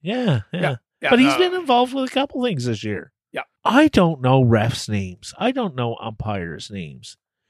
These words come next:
Speaker 2: And we shouldn't.
Speaker 1: You tell me you know two refs in any major league sport. Yeah, see?
Speaker 2: Yeah.
Speaker 1: <laughs>
Speaker 2: Um, I, I was thinking McCreary for N H L.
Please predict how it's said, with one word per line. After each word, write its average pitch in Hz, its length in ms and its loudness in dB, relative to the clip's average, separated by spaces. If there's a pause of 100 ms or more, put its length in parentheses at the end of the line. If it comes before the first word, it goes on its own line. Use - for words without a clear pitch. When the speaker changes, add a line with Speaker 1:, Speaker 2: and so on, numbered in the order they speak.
(200)
Speaker 2:
And 139 140 -6
we 131 140 -2
shouldn't. 123 580 -6
Speaker 1:
You 190 320 6
tell 165 380 2
me 127 420 -2 (140)
you 160 260 2
know 135 340 2
two 196 320 -2
refs 135 640 0
in 113 340 -10
any 127 280 -4
major 110 360 -2
league 104 220 -4
sport. 90 420 -4 (1500)
Yeah, 135 400 2
see? 147 380 -2
Speaker 2:
Yeah. 180 340 6
Speaker 1:
<laughs> 190 500 -4
Speaker 2:
Um, 170 400 2
I, 165 180 2
I 160 100 -2
was 156 120 -4
thinking 196 240 -6
McCreary 165 540 -6
for 123 120 -10
N 143 160 -4
H 127 200 -12
L. 113 360 -8